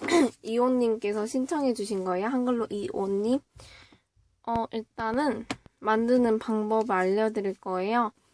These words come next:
천사점토에다가 이렇게 요걸로 이 밀대로 밀어가지고 이렇게 좀 얇게 만들어주세요. 두께는 좀 있게. 그런 다음에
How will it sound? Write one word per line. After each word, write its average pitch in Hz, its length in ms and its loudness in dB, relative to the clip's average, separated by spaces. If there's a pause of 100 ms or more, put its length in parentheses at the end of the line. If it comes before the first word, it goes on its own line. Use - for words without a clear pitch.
(180)
천사점토에다가 220 1600 -2 (600)
이렇게 208 480 -4 (1160)
요걸로 220 580 2
이 202 340 0 (360)
밀대로 214 480 0
밀어가지고 202 1160 2 (240)
이렇게 190 220 -8
좀 190 220 -4
얇게 190 380 -2
만들어주세요. 202 880 -4
두께는 208 500 -6
좀 190 160 -4
있게. 214 380 -8 (520)
그런 240 300 0
다음에 214 540 0